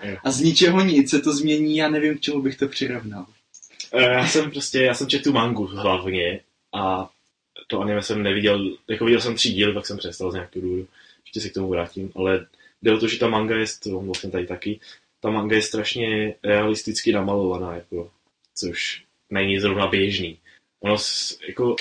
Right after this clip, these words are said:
Speaker 1: až, až tak moc, že byste mohli říct, že to není manga, ale zároveň je.
Speaker 2: Jakože v tom anime se to taky docela začne, ne
Speaker 1: Oni to,
Speaker 2: prolínat,
Speaker 1: oni to
Speaker 2: ale
Speaker 1: dobře, dobře to udělali, jako.
Speaker 2: je tam znát, že to je její úplně jiný styl než to ostatní.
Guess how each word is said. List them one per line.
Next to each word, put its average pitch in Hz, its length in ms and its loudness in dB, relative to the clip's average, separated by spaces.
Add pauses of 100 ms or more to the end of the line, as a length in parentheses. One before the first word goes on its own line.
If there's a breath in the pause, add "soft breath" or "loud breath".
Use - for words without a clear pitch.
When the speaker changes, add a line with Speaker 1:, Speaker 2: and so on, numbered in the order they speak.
(120)
Speaker 1:
až, - 460 2 (300)
až - 220 0
tak 147 200 0
moc, 131 260 2
že 131 120 2
byste 120 380 2
mohli 113 240 0
říct, 113 140 -2
že 117 120 2
to 110 100 -2
není 110 200 0
manga, 101 420 0
ale 95 560 -4
zároveň 98 440 0
je. 90 280 -2 (200)
Speaker 2:
Jakože 123 240 0
v - 40 -6
tom 135 140 4
anime 131 200 4
se 131 140 2
to 127 60 0
taky 127 220 -2
docela 113 440 -2
začne, 110 380 -2
ne 127 120 2
Speaker 1:
Oni 143 100 4
to, 123 60 0
Speaker 2:
prolínat, 131 400 4
Speaker 1:
oni 175 60 4
to 170 40 4
Speaker 2:
ale 139 200 2
Speaker 1:
dobře, 139 280 0 (140)
dobře 110 300 -6
to 101 140 -8 (160)
udělali, 87 360 -8
jako. - 240 -20 (360)
Speaker 2:
je 123 100 2
tam 143 260 4
znát, 123 380 0
že 117 140 -2
to 120 100 -6
je 120 60 -2 (140)
její 120 200 2
úplně 120 340 0
jiný 117 300 2
styl 113 340 -2
než 113 380 -4
to - 160 -6
ostatní. 95 460 -10